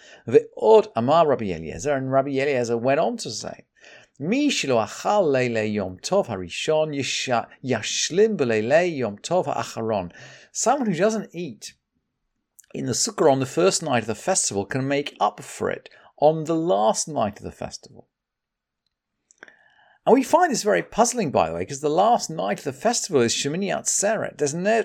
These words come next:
not even a mitzvah of sukkah on Shemini Atzeret. How can you possibly make up for a meal in the sukkah on Shemini Atzeret, which is at,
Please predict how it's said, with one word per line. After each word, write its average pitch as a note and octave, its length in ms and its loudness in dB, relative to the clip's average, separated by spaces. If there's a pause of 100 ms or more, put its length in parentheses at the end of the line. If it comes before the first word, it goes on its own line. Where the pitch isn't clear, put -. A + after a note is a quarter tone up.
(120)
not G#3 240 -2
even G#3+ 200 -4
a D#3 60 -2
mitzvah F3 440 -4
of E3+ 80 -2
sukkah - 580 -4 (420)
on A#2+ 200 2
Shemini G2+ 360 -4
Atzeret. - 380 -8
How B3+ 420 -6
can A#3+ 180 -6
you F3 240 -4
possibly C#3+ 640 -6 (220)
make F3+ 400 -2
up - 280 -4 (1400)
for F3 260 0
a C#3 60 2
meal G#3 300 4
in E3 120 -2
the B2+ 60 -2
sukkah - 540 -4 (260)
on D3 140 0
Shemini G#3+ 340 0
Atzeret, G3+ 560 -2
which C3+ 160 -6
is C#3 100 -4
at, D3 180 -10